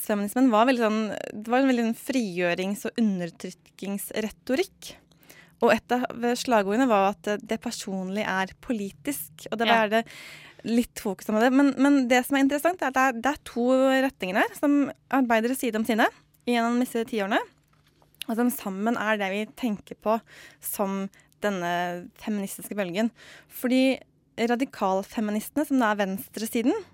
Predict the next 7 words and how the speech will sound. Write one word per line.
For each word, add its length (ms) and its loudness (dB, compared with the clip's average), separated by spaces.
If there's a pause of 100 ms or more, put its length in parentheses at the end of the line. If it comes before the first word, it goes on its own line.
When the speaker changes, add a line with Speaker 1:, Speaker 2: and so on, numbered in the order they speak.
(300)
Speaker 1:
de 600 0 (120)
jobbet 500 0
for, 360 0 (160)
eh, 180 2 (380)
eller 160 4
mot 360 2
vold, 340 2